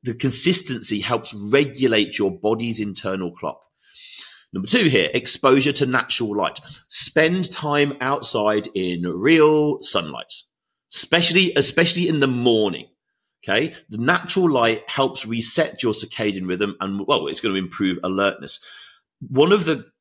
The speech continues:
most interesting things I read that if somebody has a really, really disrupted circadian rhythm, there is one simple way to fix it <laughs> that would fix it really, really quickly,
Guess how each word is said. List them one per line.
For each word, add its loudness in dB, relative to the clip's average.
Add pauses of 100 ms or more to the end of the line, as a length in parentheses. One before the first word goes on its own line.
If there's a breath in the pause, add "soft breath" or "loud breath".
(320)
most 2
interesting -2
things -4
I -2
read 0 (260)
that 2 (560)
if -2
somebody 2
has 0
a 2
really, 2
really 2
disrupted -2 (260)
circadian -4
rhythm, -6 (360 loud breath)
there 2
is 0
one 0
simple 0
way 0
to -6
fix -4
it 0 (260 loud breath)
<laughs> -16
that -2
would 0
fix -2
it 2
really, 2
really 0
quickly, -6